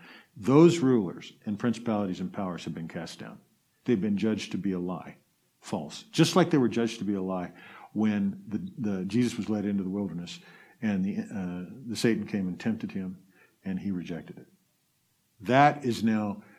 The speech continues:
done and being done on a daily basis by the Holy Spirit, God himself,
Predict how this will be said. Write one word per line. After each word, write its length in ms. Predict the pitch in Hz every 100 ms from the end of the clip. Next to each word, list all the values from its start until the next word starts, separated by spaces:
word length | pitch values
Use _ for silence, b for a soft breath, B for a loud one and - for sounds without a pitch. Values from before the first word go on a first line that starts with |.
| B B B _ - -
done 400 | 127 147 156 - - _ -
and 200 | 117 101
being 240 | 143 147
done 320 | 120 110 110 113
on 80 |
a 60 | 107
daily 240 | 120 123
basis 340 | 107 92 - -
by 140 | 101
the 80 | 92
Holy 160 | 104 101
Spirit, 420 | - 82 78 -
God 140 | 104
himself, 440 | 107 - 69 -